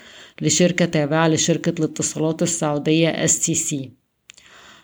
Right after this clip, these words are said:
يقدر العرض مية في المية من جيزة Systems بقيمة مؤسسية أو Enterprise فاليو مية خمسة وأربعين مليون دولار أمريكي. تخضع الصفقة لإنهاء مستندات والموافقات التنظيمية المتعارف عليها.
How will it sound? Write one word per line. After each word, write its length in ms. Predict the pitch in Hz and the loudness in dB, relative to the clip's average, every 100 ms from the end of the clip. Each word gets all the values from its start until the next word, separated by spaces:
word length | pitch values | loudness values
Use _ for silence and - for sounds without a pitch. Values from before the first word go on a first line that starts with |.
| - | -4
يقدر 480 | 160 165 190 190 175 | -2 2 2 4 4
العرض 360 | 156 151 170 175 | 4 2 4 2
مية 260 | 165 175 | 4 4
في 120 | 180 | 2
المية 420 | 175 156 160 170 165 | 0 2 2 4 2
من 220 | 156 151 | 2 0
جيزة 260 | 156 156 | -2 -2
Systems 600 | 160 170 147 - 202 185 | 0 0 -2 0 0 0
بقيمة 460 | 151 160 175 175 160 | -2 -4 0 0 0
مؤسسية 840 | 160 - 156 - 170 - 165 175 | -2 -2 -4 -2 -2 0 2 2
أو 260 | 190 175 160 | 2 0 -2
Enterprise 760 | 165 165 165 156 - 160 160 143 | -2 -2 -2 -6 -2 2 2 2
فاليو 400 | 165 175 202 202 | 2 4 4 4
مية 280 | 175 175 | 4 4
خمسة 400 | 165 165 165 165 | 2 0 0 0
وأربعين 440 | 151 147 143 151 165 | -2 -2 -2 2 2
مليون 440 | 151 139 147 156 | 0 0 0 0
دولار 520 | 143 139 139 156 - | 0 -2 0 -2 -2
أمريكي. 580 | 160 156 143 - - _ _ _ _ _ - - _ - | -2 -2 -2 -6 -14 _ _ _ _ _ -20 -20 _ -2
تخضع 340 | 190 180 185 | 0 4 2
الصفقة 500 | 160 - 180 180 190 | 2 2 2 2 2
لإنهاء 540 | 170 156 151 165 170 165 | 2 2 2 2 2 -2
مستندات 840 | 156 - 151 147 147 170 196 175 | -4 -2 -2 0 4 4 4 0
والموافقات 720 | 151 151 147 - - 165 170 | 0 0 -2 -6 -4 -2 -2
التنظيمية 680 | 165 151 151 143 143 151 170 | -4 -2 -2 -2 0 2 2
المتعارف 720 | 170 151 151 139 151 160 160 | 2 -2 -4 -2 0 0 -2
عليها. 460 | 135 143 147 104 | -4 0 -2 -2